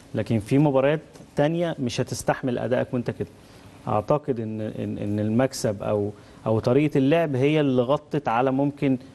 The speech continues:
أو نتيجة المباراة غطت على بعض التقصير في، في نواحي مثلًا هجومية بالنسبة لحسين الشحات أو، أو إمام عاشور أو سواء علي معلول. لأن زي ما قلت لحضرتك يا كابتن، دايمًا، دايمًا طريقة اللعب هي بتضيف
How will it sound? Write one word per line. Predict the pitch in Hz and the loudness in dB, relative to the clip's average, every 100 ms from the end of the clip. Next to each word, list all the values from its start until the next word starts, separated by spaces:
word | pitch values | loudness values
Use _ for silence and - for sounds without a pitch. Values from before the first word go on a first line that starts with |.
| - 113 | -6 0
أو | 113 | 2
نتيجة | 117 113 143 147 147 | 2 2 4 4 4
المباراة | 127 117 131 156 | 2 2 2 2
غطت | 139 143 160 135 | 2 0 -2 -2
على | 113 117 | 0 0
بعض | 131 143 147 | 2 0 0
التقصير | 135 120 - 117 - - 147 147 | -2 -2 -4 -6 -4 0 0 0
في، | - - - 110 | -6 -8 -2 -2
في | - 113 | 0 0
نواحي | 117 131 139 | 2 2 2
مثلًا | 135 131 131 | -2 -2 -4
هجومية | 104 98 107 131 147 135 | -2 -2 0 2 2 2
بالنسبة | 113 107 113 113 | 0 -2 -2 -4
لحسين | - - | -4 -2
الشحات | 123 - - - 123 - | -2 -2 -4 0 0 0
أو، | 101 98 95 | -2 -2 -2
أو | 110 107 | 0 0
إمام | 104 117 131 | 0 2 2
عاشور | 110 - 143 160 - - - | 2 0 0 0 -6 -12 -2
أو | 123 120 | 2 2
سواء | 104 123 123 | 0 0 2
علي | 113 123 120 | 2 2 2
معلول. | 104 110 151 180 - - - - - | 0 2 2 0 -8 -20 -20 -20 -6
لأن | 120 110 | -2 2
زي | 131 | 4
ما | 135 | 2
قلت | 127 | 0
لحضرتك | 123 127 123 | 0 0 -2
يا | |
كابتن، | 120 117 107 | -6 -4 2
دايمًا، | 131 143 135 | 2 4 2
دايمًا | 120 131 123 101 101 - - - - | 2 2 2 -4 -10 -20 -20 -10 0
طريقة | 120 143 139 | 2 2 2
اللعب | 127 156 156 | 0 2 2
هي | 139 147 | 2 4
بتضيف | 139 139 131 160 180 | 2 2 2 2 0